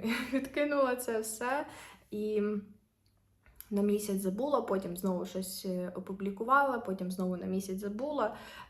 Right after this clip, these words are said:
Е, і це для мене справді виклик викладати щось кожного дня, реально кожного дня. Е, особливо це стосується Інстаграма, бо, е, це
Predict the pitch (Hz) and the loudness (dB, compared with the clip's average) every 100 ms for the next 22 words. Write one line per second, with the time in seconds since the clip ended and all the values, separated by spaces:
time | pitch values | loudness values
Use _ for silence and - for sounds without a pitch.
0 | - 196 190 190 196 208 208 202 196 196 | -10 -4 -2 -2 -2 -2 0 0 -2 -2
1 | 202 214 214 214 220 220 214 202 202 190 | -2 2 2 2 2 -2 -2 -2 0 -2
2 | 185 208 349 254 208 - - 202 208 208 | -2 -2 -2 -4 -6 -10 -12 -4 -2 2
3 | 202 196 285 330 247 202 - - 208 240 | 2 4 4 2 -4 -6 -8 0 2 2
4 | 247 226 208 196 190 180 180 185 233 339 | 2 -2 0 2 2 2 0 -2 0 -2
5 | 269 214 226 220 196 185 175 - - - | -4 -6 -4 -4 -4 -4 -8 -10 -18 -20
6 | _ _ _ _ _ _ _ - - - | _ _ _ _ _ _ _ -20 -20 -20
7 | - - 185 185 202 202 240 277 247 - | -18 -4 -4 -2 -6 -2 0 2 0 0
8 | 208 214 214 - 214 208 202 190 190 190 | -4 -2 -6 0 2 2 0 -2 -2 -2
9 | 190 202 - 196 214 277 262 202 196 190 | -2 -4 -4 -2 0 2 0 -2 0 0
10 | 190 190 190 190 190 196 | -2 -4 -4 -4 -6 -6